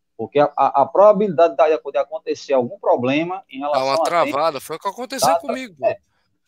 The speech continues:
Speaker 1: sim, na-, dá aquele nó na cabeça e por aí vai. E quando não é isso, né, Rodrigão? É quando acontece, tipo, a prova não foi bem aferida e bota a placa lá mais afastada, né?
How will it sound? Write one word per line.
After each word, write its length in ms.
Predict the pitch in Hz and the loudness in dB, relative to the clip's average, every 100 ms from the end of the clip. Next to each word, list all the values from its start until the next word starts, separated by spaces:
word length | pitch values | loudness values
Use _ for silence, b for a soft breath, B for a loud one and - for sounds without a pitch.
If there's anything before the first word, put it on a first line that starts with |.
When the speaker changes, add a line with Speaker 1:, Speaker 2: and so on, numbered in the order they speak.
| _ | _
Speaker 1:
sim, 260 | - 175 175 | -14 -6 -4
na-, 180 | - | -2
dá 200 | 147 160 233 | 2 6 6
aquele 260 | 220 208 | 4 2
nó 100 | 190 | 2
na 100 | 185 | 2
cabeça 540 | 180 123 139 190 214 190 | 2 2 4 4 4 0
e 60 | |
por 140 | 185 202 | -2 0
aí 120 | 180 | 2
vai. 200 | 117 - | 2 0
E 60 | 175 | -2
quando 280 | 202 254 254 | 2 4 4
não 140 | 262 | 2
é 120 | 240 226 | 4 4
isso, 160 | 320 | 2
né, 80 | 269 | 4
Rodrigão? 340 | 247 233 175 | 4 6 2
É 40 | 175 | 2
quando 160 | 208 208 | 4 4
acontece, 420 | 208 190 208 - | 4 0 -2 -2
tipo, 300 | 196 185 165 | -2 2 4
a 100 | 165 | 4
prova 280 | - 185 190 | 4 4 4
não 100 | 180 | 2
foi 160 | 190 | -2
bem 140 | 160 175 | -2 -4
aferida 540 | - 170 175 240 226 | -2 0 2 4 4
e 120 | 208 | 2
bota 280 | 170 175 175 | 2 2 2
a 40 | 165 | 2
placa 300 | 160 160 143 | 2 4 4
lá 560 | 151 190 160 123 - _ _ _ _ _ _ _ - | 6 6 4 2 -2 _ _ _ _ _ _ _ 0
mais 180 | 139 160 | 4 4
afastada, 500 | 160 151 135 120 120 | 4 2 4 4 2
né? 160 | 180 | -4